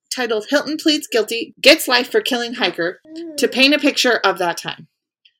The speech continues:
Gary Michael Hilton pleaded guilty Thursday to killing hiker Meredith Emerson and was sentenced to life in prison. Hilton, sixty-one, wore an orange jumpsuit and bulletproof vest and sat somberly through the sentencing.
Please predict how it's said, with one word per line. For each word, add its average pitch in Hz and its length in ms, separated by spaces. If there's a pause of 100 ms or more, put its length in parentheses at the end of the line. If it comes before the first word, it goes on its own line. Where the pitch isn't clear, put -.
(460)
Gary 302 280
Michael 302 400
Hilton 185 440
pleaded 233 360
guilty 190 360
Thursday 165 540
to 190 100
killing 240 420
hiker 214 380
Meredith 180 540
Emerson 156 500
and 180 140
was 180 160
sentenced 233 500 (100)
to 208 120
life 175 360
in 180 140
prison. - 420 (540)
Hilton, 254 440
sixty-one, 226 760
wore 196 220
an 190 120
orange 254 360
jumpsuit 214 420
and - 160
bulletproof 220 540
vest 175 300 (340)
and 185 200
sat 247 320
somberly 190 680
through 214 280
the 208 120
sentencing. - 640